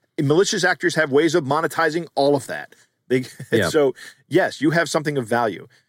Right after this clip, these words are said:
Speaker 1: The other thing is you've gotta remember, you're dealing with, uh, a lot of times you're dealing, like in a catch of the day, you're dealing with somebody from Nigeria. You know, the median income in Nigeria is around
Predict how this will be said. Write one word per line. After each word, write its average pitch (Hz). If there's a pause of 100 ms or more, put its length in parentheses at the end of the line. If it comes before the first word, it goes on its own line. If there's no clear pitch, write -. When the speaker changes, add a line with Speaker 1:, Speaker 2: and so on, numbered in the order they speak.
Speaker 1:
The 151
other 247
thing 165
is 127
you've 147
gotta 170
remember, 160
you're 156
dealing 165
with, 135
uh, 131
a 117
lot 151
of 202
times 151
you're 131
dealing, 139
like 135
in 139
a 135
catch 160
of 160
the 170
day, 208
you're 117
dealing 131
with 127
somebody 147
from 151
Nigeria. 156 (460)
You 160
know, 190
the 165
median 196
income 151
in 120
Nigeria 127
is 113
around 113